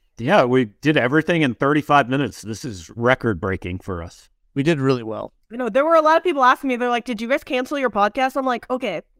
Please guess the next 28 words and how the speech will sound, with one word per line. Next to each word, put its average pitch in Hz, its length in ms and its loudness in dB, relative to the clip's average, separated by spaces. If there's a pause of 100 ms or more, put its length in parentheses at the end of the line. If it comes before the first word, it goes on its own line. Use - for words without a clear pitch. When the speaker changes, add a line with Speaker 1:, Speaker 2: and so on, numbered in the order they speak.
Speaker 3:
we 277 220 -4
only 311 240 0
didn't 285 320 -2
do 247 120 0
it 233 80 0
on 214 140 2
Monday. 180 360 0
It's 196 120 -6
not 247 100 2
like 269 160 -2
we 302 80 -2
didn't 269 200 -2
do 269 140 -2
it 226 80 -6
for 240 100 0
multiple 226 320 -2
days." 208 240 -2
I 214 100 0
completely 302 500 -4
blame 262 260 0
Tucker. 202 460 0 (320)
So 240 180 0
Speaker 2:
Yeah, 247 60 6
Speaker 3:
it's 262 60 2
Speaker 2:
it's 139 60 -14
my 143 100 0
fault. 160 260 -2
Speaker 1:
Yes. - 100 -10